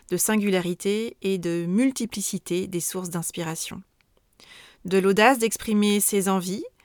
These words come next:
et de l'audace de saisir les occasions qui se présentent,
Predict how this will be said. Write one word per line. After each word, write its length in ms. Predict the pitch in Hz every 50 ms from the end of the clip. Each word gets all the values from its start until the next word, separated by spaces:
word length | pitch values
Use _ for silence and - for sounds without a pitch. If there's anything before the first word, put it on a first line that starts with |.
| _ _ _ _ _ -
et 120 | 202 202 196
de 120 | 175 180
l'audace 500 | 175 180 190 190 240 269 311 320 302 277
de 180 | 202 202 196 190
saisir 440 | - - 247 240 220 262 302 302
les 180 | 247 208 196 196
occasions 380 | 208 - 208 202 196 196 226 226
qui 140 | - 208
se 120 | - - 185
présentent, 720 | - - - 185 175 170 165 180 214 269 - - -